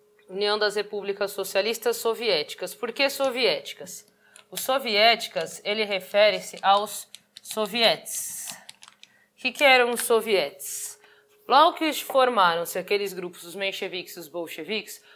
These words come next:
os bolcheviques começam a fomentar a formação dos sovietes.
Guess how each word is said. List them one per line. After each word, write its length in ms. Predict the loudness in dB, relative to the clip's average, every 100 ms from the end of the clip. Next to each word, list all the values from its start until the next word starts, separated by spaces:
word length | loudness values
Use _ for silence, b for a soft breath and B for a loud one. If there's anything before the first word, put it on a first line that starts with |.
| b
os 100 | -12
bolcheviques 560 | 0 0 0 -6 -8 -10
começam 460 | -6 -2 -2 -2
a 80 | -4
fomentar 760 | -2 -2 -2 -6 6 6 6 B B B
a 80 | 0
formação 480 | 2 2 2 0
dos 80 | -2
sovietes. 560 | -4 2 2 2 -4